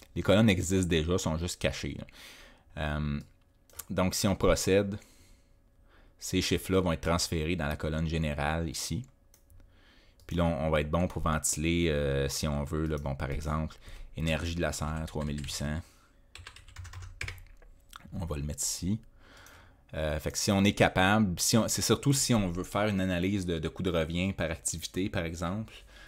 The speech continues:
euh, si on voulait comparer la rentabilité des productions en champ, des productions en, en, en serre,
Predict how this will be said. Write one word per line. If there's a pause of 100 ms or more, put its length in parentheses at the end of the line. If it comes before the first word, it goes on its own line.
(260)
euh,
si
on
voulait
comparer
la
rentabilité
des
productions
en
champ,
des
productions
en,
en,
en
serre,